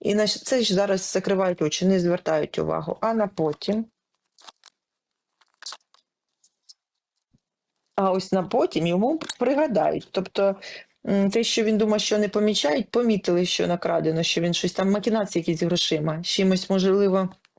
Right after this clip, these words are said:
не знаю, що там можна робити, перепродавати, ще щось. Ну, якась махінація, і, ну, в великих, крупних ре-, розмірах було зроблено.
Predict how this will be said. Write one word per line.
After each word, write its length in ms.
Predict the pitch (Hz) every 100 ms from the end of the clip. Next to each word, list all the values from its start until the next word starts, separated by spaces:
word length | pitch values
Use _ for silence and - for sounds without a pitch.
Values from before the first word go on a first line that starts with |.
| _ _ _ _ _ _ _ _ _
не 100 | 156
знаю, 260 | 151 170 147
що 120 | -
там 140 | 147
можна 320 | 147 156 160 147
робити, 420 | 151 202 208 160
перепродавати, 1000 | - 156 151 - 156 151 156 190 - 156
ще 260 | - 180
щось. 320 | 180 - 156 - - - - -
Ну, 80 | 190
якась 280 | 190 208 208
махінація, 800 | 196 202 233 233 196 185 180
і, 80 | 185 - _
ну, 400 | 185 - 254 202 - _ _ _ -
в 60 | 196
великих, 400 | 285 185 180 -
крупних 400 | 277 - - 156
ре-, 460 | 156 156 156 151
розмірах 500 | 160 147 147 147 147
було 240 | - 151 147
зроблено. 540 | 156 147 143 147